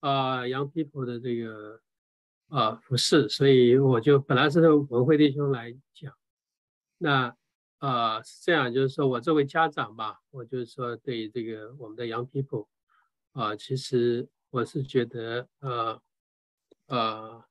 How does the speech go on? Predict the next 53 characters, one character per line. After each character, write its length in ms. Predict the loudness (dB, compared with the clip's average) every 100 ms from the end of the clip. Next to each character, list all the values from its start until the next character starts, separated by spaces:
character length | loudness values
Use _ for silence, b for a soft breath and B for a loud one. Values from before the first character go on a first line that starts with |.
| _ _ _ -20
等 100 | -20
一 40 | -20
下 180 | -20 -18
啊。 260 | -16 -18 _ -20 _ _ _ _ _ 4
对， 180 | 8
我 140 | 8 8
是 140 | 8
觉 160 | 6 6
得 120 | 6
这 140 | 6
个 80 | 6
Young 240 | 6 6 4
People， 540 | 0 2 0 0 -2 _ _ _
呃， 220 | -8 -6 -4
这 140 | -2
个， 200 | -4 -6
这 140 | -4
个 100 | -4
聚 180 | 0 0
会 280 | 2 2 0
啊， 100 | -2
对 160 | -2 0
我 80 |
们 100 | 0
的 120 | -6 -4
家 240 | 0 2
长 200 | 2 -2
来 140 | -4
讲， 240 | -12 -14 -18 -6
其 160 | -2
实 220 | -2 -2
都， 160 | 0 2 2 2
都 100 | -2
很 160 | 2
有 140 | 2 2
帮 240 | -2 -4
助。 260 | -2 -2 -4 _ _ _ _ _ -6
啊， 200 | -4 -2
不 160 | -2
管 240 | -2 -2 -6
是， 480 | -2 4 4 2 -6 _
呃， 420 | -2 -2 -2 -6 -14 _ _ _ _ _
呃， 220 | -4 -2 0
就 180 | 0
是 100 | 2
我 120 | 0 -2
们 100 | -2
送 260 | 4 4
孩 200 | 4 0
子 160 | 2 -2
去， 400 | 0 2 2 0 _
还 320 | -6 -2 -2
是 500 | 0 2 2 0